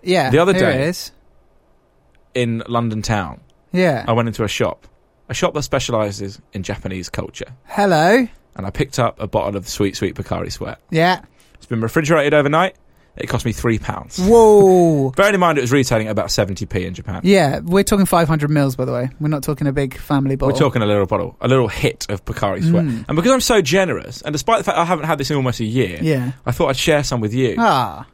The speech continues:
Speaker 2: And you could have a taste of, um, some Japanese sweat.
Speaker 1: I'm very excited. Open up.
Speaker 2: Okay.
Speaker 1: There we go.
Speaker 2: Oh,
Speaker 1: There's a
Speaker 2: it's
Speaker 1: crack.
Speaker 2: a, it's a still soft drink.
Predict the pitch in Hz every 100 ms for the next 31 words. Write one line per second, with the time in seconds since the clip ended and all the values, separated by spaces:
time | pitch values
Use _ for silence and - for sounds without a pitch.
0 | - 127 135 131 127 123 - 127 104 -
1 | - 107 101 107 104 104 104 _ _ _
2 | _ _ _ _ _ - 120 120 107 113
3 | 104 - 127 - - - 156 156 165 160
4 | 151 - 156 131 156 156 185 156 107 -
5 | - 101 - 113 - _ _ _ _ _
6 | _ _ _ _ _ _ - - _ _
7 | _ _ _ - - - - - - -
8 | - - - _ - 156 147 135 139 143
9 | 151 143 135 143 147 135 131 160 - 196
10 | 170 147 - 147 - 113 147 -